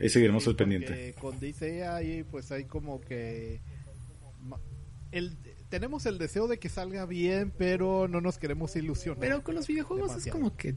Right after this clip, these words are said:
Speaker 3: tampoco es,
Speaker 1: <laughs>
Speaker 3: ¿cómo te diré? El desarrollo de un videojuego para A T and T, porque ya ven que A T and T paga las cuentas, no es tan caro como una película y las ganancias
Speaker 1: Ujú.
Speaker 3: pueden ser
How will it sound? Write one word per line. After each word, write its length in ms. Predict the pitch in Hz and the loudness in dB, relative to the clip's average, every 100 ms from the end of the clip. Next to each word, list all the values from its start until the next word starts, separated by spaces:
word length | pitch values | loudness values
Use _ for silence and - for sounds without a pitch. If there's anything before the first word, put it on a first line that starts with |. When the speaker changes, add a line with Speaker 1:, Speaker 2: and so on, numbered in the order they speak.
| - | -2
Speaker 3:
tampoco 320 | - 147 185 | 2 4 6
es, 280 | 147 143 - - - | 6 6 2 -4 -14
Speaker 1:
<laughs> 260 | - - - | -16 -10 2
Speaker 3:
¿cómo 140 | 160 | 4
te 80 | 147 | 4
diré? 300 | 120 117 120 - | 0 -2 -6 -10
El 120 | - | -2
desarrollo 400 | 160 160 196 233 | 0 2 2 2
de 60 | 262 | 4
un 40 | 240 | 4
videojuego 380 | 139 - 143 | 2 2 0
para 200 | 160 127 | 0 0
A 100 | 127 | 0
T 100 | 131 | 2
and 140 | 143 131 | 2 2
T, 160 | - - - - | -2 -10 -12 -10
porque 220 | - 117 | -8 -4
ya 60 | 117 | -2
ven 100 | 123 | 2
que 100 | 127 | 2
A 60 | |
T 80 | 127 | 2
and 100 | 123 | 0
T 80 | 131 | -2
paga 220 | 127 120 | -4 -6
las 140 | 113 | -6
cuentas, 400 | - 117 - - - - - - - - - - - - 175 165 | -2 -2 -2 -6 -10 -12 -12 -14 -14 -14 -12 -12 -10 -10 -4 4
no 160 | 185 | 6
es 180 | 214 - | 6 2
tan 400 | - 190 214 262 | -2 0 2 2
caro 340 | 240 - 190 185 | 2 2 0 2
como 140 | 156 | 4
una 180 | 151 160 | 4 2
película 440 | 123 123 160 170 | 0 0 2 2
y 40 | 156 | 2
las 160 | 123 | 2
ganancias 380 | 120 123 127 131 | 2 4 4 4
Speaker 1:
Ujú. 80 | 110 | 2
Speaker 3:
pueden 220 | 127 123 | 2 4
ser 440 | - 120 120 123 | 4 4 4 0